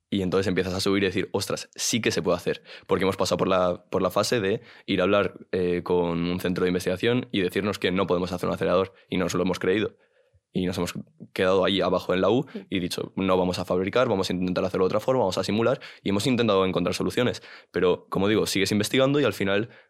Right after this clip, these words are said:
Speaker 1: puedes subir esa ul-, ese último tramo de la U y pensar, "Pues sí, se puede hacer", y al menos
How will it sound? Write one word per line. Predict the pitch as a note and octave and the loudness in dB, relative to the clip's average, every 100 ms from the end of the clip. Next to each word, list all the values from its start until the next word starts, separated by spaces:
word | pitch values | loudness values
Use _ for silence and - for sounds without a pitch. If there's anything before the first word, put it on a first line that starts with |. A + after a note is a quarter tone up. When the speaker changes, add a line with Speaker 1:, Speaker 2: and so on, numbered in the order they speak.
| _ | _
Speaker 1:
puedes | - G#2+ G#2+ | 0 2 2
subir | - G#2+ G2 B2 A2 - _ | 0 0 2 0 -2 -12 _
esa | F2+ F#2 F2+ | -4 -2 0
ul-, | F#2 F2+ | 0 -2
ese | - G2+ | -4 -2
último | G2 G2 F#2+ | 0 0 0
tramo | G2 G2+ | 2 2
de | F2+ | 2
la | F2+ | 2
U | G2 D3 - - _ _ - | 2 2 -2 -20 _ _ -4
y | G#2+ F#2+ F2+ F2 E2+ | -2 0 0 -2 -2
pensar, | - F2+ E2+ - | -4 -4 -4 -4
"Pues | F2 | -6
sí, | - B2+ - | -6 -6 -4
se | - | -4
puede | F2 F#2 | 0 0
hacer", | B2 B2 - | 0 -4 -4
y | G2 | -2
al | F#2 | 0
menos | F#2+ G2+ - | 0 0 -4